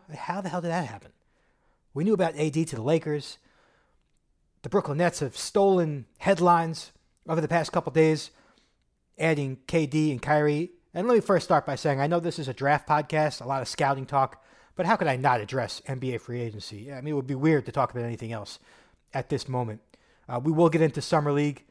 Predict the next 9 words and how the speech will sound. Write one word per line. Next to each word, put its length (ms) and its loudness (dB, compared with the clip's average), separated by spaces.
later 240 2
on 160 4
in 120 -4
the 60 -2
episode, 480 -2
but 120 -4
we 120 0
gotta 200 4
start 340 2